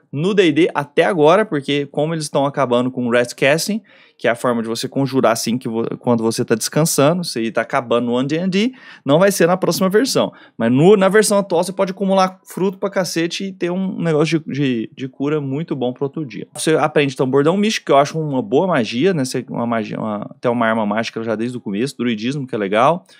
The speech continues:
e outro truque da, de escolha da magia do druida. Amigo da floresta.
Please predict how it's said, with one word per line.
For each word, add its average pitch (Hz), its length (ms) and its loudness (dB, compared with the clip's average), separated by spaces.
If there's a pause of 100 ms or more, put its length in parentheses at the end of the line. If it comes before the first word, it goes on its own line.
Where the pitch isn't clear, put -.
(280)
e 165 120 0
outro 160 200 2
truque 147 320 -8
da, 139 220 0
de - 160 -8
escolha 131 340 -4
da 135 80 -2
magia 131 560 -4 (380)
do 120 300 -2 (100)
druida. 107 400 -4 (240)
Amigo 160 380 2
da 202 80 6
floresta. 143 580 4